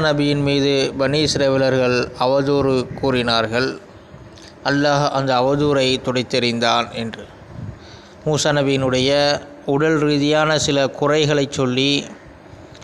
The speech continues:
அவர்கள் வரம்பு மீறினார்கள். இப்போ ஒருவன் மக்களுக்கு மத்தியிலே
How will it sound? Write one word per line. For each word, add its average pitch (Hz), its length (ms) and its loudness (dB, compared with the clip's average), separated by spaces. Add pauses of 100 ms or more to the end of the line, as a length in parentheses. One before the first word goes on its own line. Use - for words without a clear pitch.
(140)
அவர்கள் 147 380 2
வரம்பு 147 380 0
மீறினார்கள். 120 760 0 (1160)
இப்போ 165 200 0
ஒருவன் 165 300 2
மக்களுக்கு 160 580 0
மத்தியிலே 147 640 0